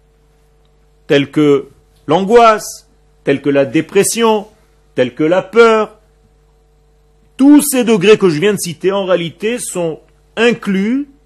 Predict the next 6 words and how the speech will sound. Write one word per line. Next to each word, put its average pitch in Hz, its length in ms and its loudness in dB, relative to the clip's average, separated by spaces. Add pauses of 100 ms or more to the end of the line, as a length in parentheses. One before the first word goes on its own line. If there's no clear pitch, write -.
(540)
dans 185 360 -4
ce 190 360 -4
degré 151 580 -6
qu'on 135 160 -14
appelle 123 300 -12
Égypte. 90 420 -16